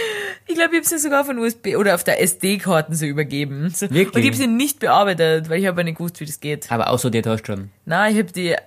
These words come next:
Speaker 1: gesamten Fotos, was ich gemacht hab, alle so auf der Speicherkarten übergeben.
Speaker 2: Neunzig Prozent unscharf
Speaker 1: <laughs>
Speaker 2: und, und gelblich und blau und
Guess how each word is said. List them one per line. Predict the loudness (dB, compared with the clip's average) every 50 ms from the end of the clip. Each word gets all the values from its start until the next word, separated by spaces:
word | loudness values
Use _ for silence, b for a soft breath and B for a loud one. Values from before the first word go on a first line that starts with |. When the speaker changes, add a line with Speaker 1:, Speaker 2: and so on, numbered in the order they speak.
| -6 -4
Speaker 1:
gesamten | -4 -2 0 -2 -2 -2 -4 -8
Fotos, | -6 -6 -6 -6 -8 -8
was | -8 -8
ich | -6 -4
gemacht | -4 -4 -4 -4 -4
hab, | -6 -6 -4 0 2
alle | 4 6 6 6 6 6 4 0 B -6 -6 B B
so | 0 2 2
auf | 2 2
der | 0 -2
Speicherkarten | -2 2 2 4 4 4 4 2 0 2 2 2 2 2 0 -2
übergeben. | -2 -2 -2 -2 -2 -2 -2 -2 -2
Speaker 2:
Neunzig | -2 0 0 -2 -2
Prozent | -2 0 2 2 0 2 2
unscharf | 0 2 2 2 2 2 2 0 0 -4 -8 -10 -12
Speaker 1:
<laughs> | -6 -2
Speaker 2:
und, | 0 0 2 2
und | 0 -2 0 0 0 0 -2 -4 _ 0
gelblich | 0 2 2 2 2 0 0 0 0
und | -2 -2 -2 -4
blau | -4 -2 0 2 2 2 4 4
und | 2